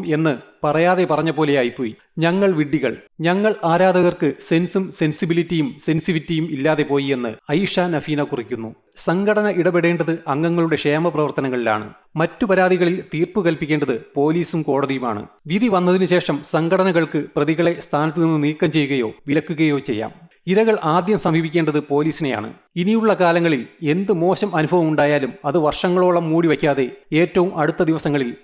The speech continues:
ബന്ധപ്പെട്ട പോലീസ് മേധാവികളെ അറിയിക്കാനുള്ള വ്യക്തിത്വം ഉണ്ടാക്കിയെടുക്കാനുള്ള തന്റേടമാണ് സംഘാടകർ കൗൺസിലിംഗ് ഉൾപ്പെടെയുള്ള മാർഗങ്ങൾ വഴി അംഗങ്ങൾക്ക് പകർന്നു നൽകേണ്ടത്. ഇത് പറഞ്ഞത് സംവിധായകൻ കൂടിയായ മെഹബൂബ്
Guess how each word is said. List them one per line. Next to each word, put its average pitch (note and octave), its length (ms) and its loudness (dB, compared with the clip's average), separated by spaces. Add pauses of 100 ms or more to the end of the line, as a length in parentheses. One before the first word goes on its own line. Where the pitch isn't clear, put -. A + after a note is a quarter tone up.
(120)
ബന്ധപ്പെട്ട F#3 400 0 (120)
പോലീസ് F3 380 0
മേധാവികളെ E3 500 2 (140)
അറിയിക്കാനുള്ള D#3 760 0
വ്യക്തിത്വം E3 460 -2 (120)
ഉണ്ടാക്കിയെടുക്കാനുള്ള D3+ 760 0 (120)
തന്റേടമാണ് C#3+ 600 0 (220)
സംഘാടകർ C#3+ 500 0 (260)
കൗൺസിലിംഗ് F3 540 0
ഉൾപ്പെടെയുള്ള D3+ 540 0
മാർഗങ്ങൾ D3 440 0
വഴി A#2 160 0 (260)
അംഗങ്ങൾക്ക് D#3 460 0 (180)
പകർന്നു D3+ 420 0
നൽകേണ്ടത്. A#2+ 420 -2 (300)
ഇത് G3+ 160 0
പറഞ്ഞത് F3+ 300 2 (200)
സംവിധായകൻ F3 600 2
കൂടിയായ C#3+ 480 2 (220)
മെഹബൂബ് D#3 420 0